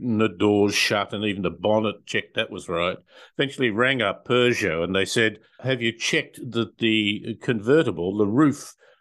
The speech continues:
was fully back in position?" Now, the kids have been playing with it, I guess, not while it's on the road, of course, but while it was parked.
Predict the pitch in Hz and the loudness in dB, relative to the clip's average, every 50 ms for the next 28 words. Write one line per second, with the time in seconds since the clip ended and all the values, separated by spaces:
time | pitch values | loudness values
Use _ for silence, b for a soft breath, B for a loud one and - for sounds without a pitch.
0 | b b - 110 110 113 113 110 - - - - - - 170 160 127 113 107 98 | b b -4 2 4 4 4 4 2 -4 -10 -8 -2 0 2 2 2 0 0 -2
1 | 95 92 101 113 117 104 98 - - _ _ - 123 113 110 - 113 101 95 92 | -4 -6 -4 -2 -2 -2 -2 -6 -14 _ _ -2 -2 -2 0 0 0 0 0 2
2 | 123 160 151 - - 78 73 85 92 85 90 - - - 147 110 - 104 85 - | 0 0 0 0 -4 -4 -2 -2 -2 -2 -2 -6 -4 -4 -4 -4 -4 -8 -8 -6
3 | 76 80 76 - - 95 90 82 82 80 80 80 80 78 76 76 78 76 98 117 | -6 -8 -8 -8 -4 -2 0 0 0 0 0 0 0 0 0 0 -2 0 0 0
4 | 120 - - b b b b b b b 87 90 98 104 95 - - _ - - | -2 -2 -6 b b b b b b b -6 -2 0 0 -2 -2 -6 _ -6 0
5 | - 95 95 82 82 85 87 - - 117 85 85 90 92 104 127 120 104 92 76 | 4 4 4 4 4 0 0 2 0 0 0 0 -2 0 2 2 4 2 2 0
6 | 71 - - 120 123 131 123 - - 101 92 - 104 101 98 95 95 90 95 - | -2 0 2 2 4 4 2 -2 -4 -4 -4 0 2 4 4 4 4 2 0 -2
7 | - - - 123 123 127 127 - - | -2 -2 0 0 2 2 0 -2 -8